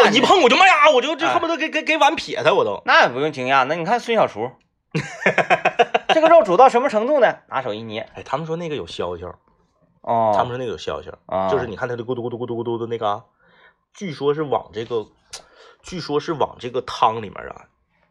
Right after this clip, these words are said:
Speaker 1: 他为了拍摄效果，往这个汤里面，但我不是说孙小厨是做这个啊，
Speaker 2: 嗯。
Speaker 1: 我就说这个科学原理，底下留言我看的，真假我也没去试去，说往这个汤里面加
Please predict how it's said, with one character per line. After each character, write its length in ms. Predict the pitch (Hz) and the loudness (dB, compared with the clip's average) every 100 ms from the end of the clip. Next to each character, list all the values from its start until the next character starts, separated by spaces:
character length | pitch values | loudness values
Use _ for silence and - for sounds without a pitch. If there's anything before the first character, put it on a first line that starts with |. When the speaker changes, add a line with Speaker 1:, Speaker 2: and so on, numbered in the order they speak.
| _ _ _ _ _ | _ _ _ _ _
Speaker 1:
他 120 | - | 0
为 120 | 131 | 0
了 60 | 120 | 0
拍 180 | - 117 | -2 -4
摄 100 | 131 | -4
效 140 | 135 | -4
果， 180 | 98 - | -6 -10
往 180 | 98 90 | -10 -8
这 60 | 123 | -8
个 60 | |
汤 260 | 127 123 117 | -6 -6 -6
里 60 | |
面， 160 | 101 - | -8 0
但 160 | 156 160 | 2 2
我 80 | 90 | 0
不 140 | 117 | -4
是 60 | 147 | -4
说 80 | |
孙 140 | 156 180 | -2 -4
小 100 | - | -4
厨 220 | - 113 | -6 -4
是 100 | 143 | 0
做 120 | 135 | 0
这 120 | 104 | 0
个 80 | 87 | -2
啊， 100 | 82 | -6
Speaker 2:
嗯。 100 | 104 92 | -6 -6
Speaker 1:
我 80 | |
就 100 | 104 | -4
说 140 | 143 151 | 0 0
这 100 | 180 | 0
个 100 | 160 | -2
科 220 | - 175 | -2 -4
学 100 | 156 | -2
原 220 | 120 117 | -4 -4
理， 220 | 143 - _ _ _ | -4 -10 _ _ _
底 180 | 107 76 | -16 -4
下 100 | 143 | -2
留 220 | 110 170 | -2 -2
言 240 | 95 104 | -2 0
我 100 | 156 | -2
看 260 | - 104 87 | -2 -6 -6
的， 100 | - _ _ - | -12 _ _ -6
真 200 | 139 95 | -4 -4
假 180 | 78 | -6
我 140 | 90 123 | -2 -2
也 80 | 85 | -2
没 120 | 92 | -6
去 140 | - | -10
试 240 | - 185 117 | -10 -12 -14
去， 140 | - _ _ - | -18 _ _ -20
说 140 | - 170 | -6 -4
往 140 | - | -4
这 60 | - | -6
个 60 | 127 | -10
汤 360 | - 113 123 | -6 -6 -6
里 60 | 117 | -12
面 120 | - | -14
加 120 | - | -12